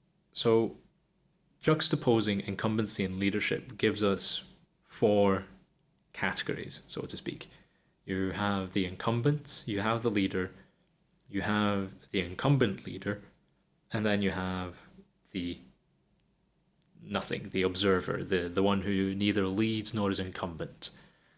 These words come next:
One could say it's the person being led, perhaps. In other words, it is fully possible to be both incumbent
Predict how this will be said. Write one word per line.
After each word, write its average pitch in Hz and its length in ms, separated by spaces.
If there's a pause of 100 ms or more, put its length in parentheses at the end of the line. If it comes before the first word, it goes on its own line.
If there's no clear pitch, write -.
(500)
One 87 140
could 95 160
say 95 160
it's 92 120
the 92 60
person 92 300
being 87 320
led, - 320 (340)
perhaps. - 440 (1120)
In 143 80
other 143 120
words, 123 160
it - 80
is 160 140
fully 151 300
possible 127 400
to - 120
be 107 200
both 120 400
incumbent 101 680